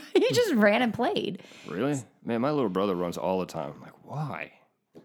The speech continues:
Speaker 2: Your bedroom to the kitchen isn't that far. You don't
Speaker 1: Far,
Speaker 2: have
Speaker 1: but
Speaker 2: to
Speaker 1: you gotta
Speaker 2: run."
Speaker 1: run, man. I
Speaker 2: Just
Speaker 1: mean,
Speaker 2: runs everywhere.
Speaker 1: everything.
Speaker 2: You get too much
Speaker 1: Being a kid.
Speaker 2: energy.
Speaker 1: You know, and I grew up, I grew up in the eighties, and you were kicked outside all day, and
Speaker 2: Yeah,
Speaker 1: that's what you
Speaker 2: okay.
Speaker 1: did. I
Speaker 2: I
Speaker 1: mean,
Speaker 2: feel
Speaker 1: there
Speaker 2: that.
Speaker 1: wasn't,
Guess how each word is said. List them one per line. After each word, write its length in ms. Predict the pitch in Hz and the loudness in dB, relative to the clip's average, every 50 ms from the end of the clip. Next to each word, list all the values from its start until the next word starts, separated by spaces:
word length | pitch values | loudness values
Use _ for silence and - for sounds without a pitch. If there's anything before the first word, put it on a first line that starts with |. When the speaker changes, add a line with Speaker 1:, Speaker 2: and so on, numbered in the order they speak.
| _ _ - - - - - - - - | _ _ -20 -20 -20 -18 -18 -18 -12 -4
Speaker 2:
Your 200 | 139 131 147 131 | 2 2 2 4
bedroom 400 | 110 - 156 156 139 139 143 131 | 4 2 2 2 4 2 0 0
to 100 | - 131 | 0 -2
the 80 | 123 | -4
kitchen 360 | 120 - - 151 135 - 113 120 | -2 -2 -2 -2 0 0 0 0
isn't 200 | 127 131 120 117 | 0 0 -2 -2
that 160 | 113 107 107 | -4 -4 -4
far. 260 | - - 120 131 127 | -4 -2 -2 0 2
You 40 | 127 | 2
don't 80 | 208 220 | 4 6
Speaker 1:
Far, 120 | 254 285 302 | 6 6 6
Speaker 2:
have 220 | - - - - | 4 4 4 6
Speaker 1:
but 60 | 202 190 | 4 4
Speaker 2:
to 60 | - | 6
Speaker 1:
you 60 | - | 6
gotta 180 | 185 - 277 - | 4 4 6 6
Speaker 2:
run." 200 | 185 - - - | 4 4 4 4
Speaker 1:
run, 140 | - 320 | 4 2
man. 380 | 254 269 311 370 381 381 381 381 | 2 0 0 0 -2 -2 -2 -2
I 180 | - - 285 294 | -2 -2 -2 0
Speaker 2:
Just 120 | 294 294 | 0 0
Speaker 1:
mean, 40 | 285 | 0
Speaker 2:
runs 220 | 202 226 269 254 277 | 0 0 0 0 0
everywhere. 360 | 302 269 262 262 233 220 220 | -2 -2 -2 -2 2 4 4
Speaker 1:
everything. 960 | 269 302 294 381 392 381 - 311 294 285 269 247 226 208 190 180 170 165 160 | 4 4 4 2 2 2 2 2 2 2 2 0 0 0 0 0 -2 -2 -4
Speaker 2:
You 60 | 127 | -6
get 100 | - - | -8 -8
too 100 | - - | -8 -4
much 160 | - 262 269 | -2 0 0
Speaker 1:
Being 40 | 294 | 2
a 60 | 294 | 2
kid. 60 | 277 - | 2 2
Speaker 2:
energy. 220 | 359 339 - - - - - - - - | 2 2 0 -4 -10 -16 -18 -20 -8 -4
Speaker 1:
You 80 | 381 403 | 0 4
know, 80 | 403 381 | 6 6
and 100 | 381 381 | 6 6
I 100 | 453 480 | 6 4
grew 160 | 494 453 480 466 | 4 4 4 4
up, 180 | - - - - _ _ _ - | 4 2 -2 -10 _ _ _ 4
I 120 | 185 196 | 4 4
grew 100 | 202 208 | 6 6
up 100 | 208 208 | 4 4
in 80 | 226 233 | 4 4
the 120 | 240 214 | 4 4
eighties, 480 | 202 196 190 202 220 208 - - - - - - - - - - - - | 4 4 4 4 2 0 -2 -6 -8 -10 -12 -16 -16 -16 -16 -8 -2 0
and 220 | 208 202 202 196 | 2 2 4 4
you 100 | 190 196 | 4 4
were 120 | 208 220 | 2 2
kicked 340 | 214 214 - - 233 220 - | 0 -2 -2 -2 -2 0 2
outside 380 | 233 233 240 - 240 233 262 247 | 0 0 2 2 2 4 4 4
all 140 | 196 180 175 | 4 4 4
day, 300 | 170 170 170 160 156 160 | 4 2 2 2 2 2
and 80 | 170 170 | 2 0
Speaker 2:
Yeah, 60 | 175 175 | 2 2
Speaker 1:
that's 200 | 170 170 170 - | 2 2 2 0
what 120 | 190 180 | 0 2
you 40 | 202 190 | 2 2
Speaker 2:
okay. 140 | 226 311 - 175 - | 4 2 2 2 0
Speaker 1:
did. 40 | - | -2
I 60 | 180 | -2
Speaker 2:
I 40 | 185 | -2
Speaker 1:
mean, 140 | 180 175 180 | 0 2 2
Speaker 2:
feel 80 | 180 | 2
Speaker 1:
there 120 | 185 190 202 | 2 2 2
Speaker 2:
that. 60 | 196 | 4
Speaker 1:
wasn't, 400 | 196 196 202 202 208 202 196 | 4 4 4 4 2 2 0